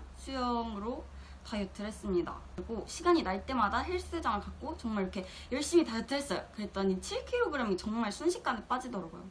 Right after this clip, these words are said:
여름방학에는 여-, 운동하기가 너무 덥고, 그리고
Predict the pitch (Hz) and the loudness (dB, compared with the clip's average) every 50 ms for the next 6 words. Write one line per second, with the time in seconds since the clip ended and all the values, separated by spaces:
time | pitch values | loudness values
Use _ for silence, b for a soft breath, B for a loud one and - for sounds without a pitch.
0 | - 208 196 190 190 - 196 190 180 180 175 175 175 175 175 180 - - - 196 | 0 0 2 2 2 2 2 4 4 4 6 4 4 2 0 -2 -6 -8 -2 0
1 | 196 208 208 208 202 196 214 220 220 214 233 269 269 - 269 240 240 196 170 - | 2 2 4 2 2 0 0 -2 -4 -4 -6 -8 -6 -6 -4 -2 -2 -2 0 2
2 | 190 196 220 262 285 320 262 214 185 - - - - 220 240 220 - - - - | 2 4 6 6 6 6 4 2 -2 -6 -10 -8 -2 0 2 2 0 0 -4 -10
3 | B B B B B B B B B B B B - - - - 208 202 190 - | B B B B B B B B B B B B -20 -18 -14 -10 -8 -8 -6 -6
4 | 190 190 185 180 | -4 -4 -4 -6